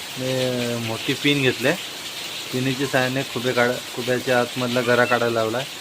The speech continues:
आपण हे सर्वांचे गरे काढून घेऊया आणि मस्त एक भन्नाट अशी रेसिपी आज बनवूया. मस्त खायला एकदम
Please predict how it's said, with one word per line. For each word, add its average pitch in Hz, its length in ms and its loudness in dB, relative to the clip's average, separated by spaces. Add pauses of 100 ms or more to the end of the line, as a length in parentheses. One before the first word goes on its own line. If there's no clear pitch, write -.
(420)
आपण 139 300 -4
हे 139 120 2
सर्वांचे 135 920 0
गरे 127 180 6
काढून 123 400 4
घेऊया 120 340 -2 (1080)
आणि 123 140 -4 (160)
मस्त 139 320 0
एक 139 120 2 (220)
भन्नाट 113 320 2
अशी 139 220 2
रेसिपी 127 340 2
आज 120 160 2
बनवूया. 113 380 -2 (1300)
मस्त 127 200 -2 (120)
खायला 127 300 4
एकदम 127 220 -2